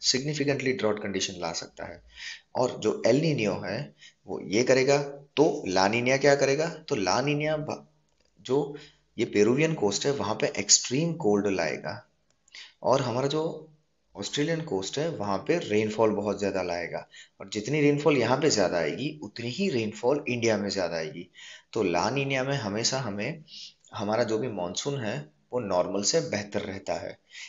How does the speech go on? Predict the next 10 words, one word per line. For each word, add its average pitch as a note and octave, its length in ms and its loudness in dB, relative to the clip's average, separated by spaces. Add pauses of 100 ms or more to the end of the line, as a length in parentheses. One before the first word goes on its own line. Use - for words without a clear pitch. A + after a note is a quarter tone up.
(200)
एल B2+ 100 0
नीनियो C#3+ 340 2
में C#3 120 0
हमारा A#2 300 2
monsoon A#2+ 640 -4
normal F#2+ 340 -2
से G3 240 -2 (200)
खराब - 300 2
रहता - 380 -8
है, - 160 -14